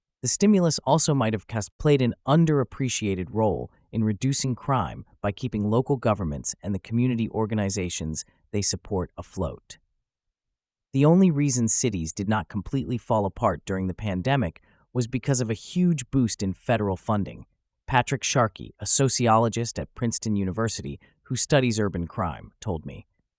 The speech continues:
"I'm very convinced that is a central part of the how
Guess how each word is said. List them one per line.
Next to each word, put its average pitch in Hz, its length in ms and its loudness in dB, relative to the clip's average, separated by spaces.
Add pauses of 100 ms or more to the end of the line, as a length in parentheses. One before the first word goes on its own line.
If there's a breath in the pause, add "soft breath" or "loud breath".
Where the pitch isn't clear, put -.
(260)
"I'm 139 180 2
very 156 260 4
convinced 107 600 -2
that 92 260 -2
is 110 120 -4
a 107 60 -2
central 156 520 0
part 104 300 -2
of 92 120 -10
the 92 80 -4
how 90 320 -8